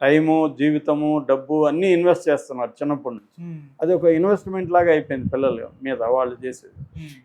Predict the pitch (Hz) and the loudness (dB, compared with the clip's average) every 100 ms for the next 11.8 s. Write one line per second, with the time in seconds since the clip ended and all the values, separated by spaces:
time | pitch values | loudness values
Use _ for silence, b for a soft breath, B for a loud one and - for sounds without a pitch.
0 | - 175 202 208 185 165 160 165 156 151 | -2 2 4 2 2 0 0 -2 -4 -4
1 | - 139 175 190 190 160 160 156 160 131 | -6 -2 2 6 4 4 2 2 -2 -6
2 | - 127 127 127 117 127 165 156 139 143 | -6 -4 -4 -8 -2 0 4 2 2 -4
3 | 131 135 - 123 123 123 123 _ _ _ | -2 -8 -8 -8 -4 -4 -6 _ _ _
4 | 135 156 180 160 156 156 156 143 139 123 | -2 4 4 4 4 2 0 -2 -4 -2
5 | 143 131 135 139 127 117 147 143 135 123 | -4 -4 -8 -8 -4 2 2 2 -2 -4
6 | 120 - 139 156 165 165 147 127 123 120 | -8 -6 0 4 4 4 0 -4 -8 -10
7 | 117 151 165 165 156 147 - _ _ _ | -4 2 6 8 8 6 -2 _ _ _
8 | _ 135 131 156 165 165 156 151 147 147 | _ -4 0 2 4 4 4 2 0 0
9 | 156 135 143 156 139 - 135 143 160 165 | -2 -2 0 2 2 -2 -4 2 4 4
10 | 151 143 131 123 127 120 113 _ _ _ | 0 -2 -6 -8 -8 -12 -12 _ _ _
11 | - 156 170 196 202 196 190 190 | 2 4 4 0 -2 -2 -2 -2